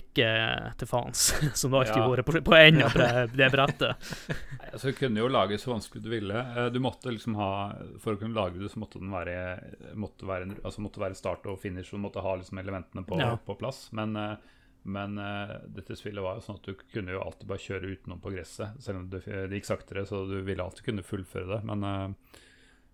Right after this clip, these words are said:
Speaker 2: men, eh, det er klart, eh, ja, eh, når man var, eh,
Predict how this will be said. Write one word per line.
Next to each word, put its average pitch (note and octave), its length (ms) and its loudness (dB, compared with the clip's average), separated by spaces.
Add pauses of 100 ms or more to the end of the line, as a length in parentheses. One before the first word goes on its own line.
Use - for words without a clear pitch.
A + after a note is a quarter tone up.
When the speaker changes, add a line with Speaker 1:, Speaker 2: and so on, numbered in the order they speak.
(140)
Speaker 2:
men, G2 260 -4
eh, G2 100 -4
det G2 80 0
er - 80 -6
klart, G2 300 -8
eh, F#2+ 320 -4
ja, G2+ 80 0
eh, A2+ 500 -10 (240)
når G#2+ 140 -4
man G#2+ 200 -2
var, G2+ 240 0
eh, G#2 400 -2